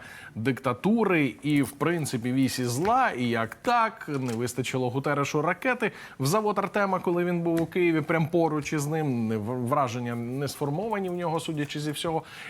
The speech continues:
Їде він говорити про щось із Путіним. По-перше, про що? А по-друге, чи справді, м, такий жест можна вважати цією самою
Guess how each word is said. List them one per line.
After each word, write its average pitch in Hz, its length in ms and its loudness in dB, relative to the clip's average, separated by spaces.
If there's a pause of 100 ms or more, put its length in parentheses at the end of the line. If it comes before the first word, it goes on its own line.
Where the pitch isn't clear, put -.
Їде 196 420 2
він 147 340 0 (300)
говорити 131 680 2
про 107 200 -2
щось 110 380 -4
із - 120 -6
Путіним. 76 420 -10
По-перше, 165 340 0
про - 180 2
що? 302 300 2
А 180 180 2
по-друге, 160 340 -4
чи 131 120 -8
справді, 180 480 0 (340)
м, 120 260 0
такий 135 280 0
жест 139 240 -2
можна 120 260 -2
вважати 107 460 -4
цією 95 280 -4
самою 107 400 -4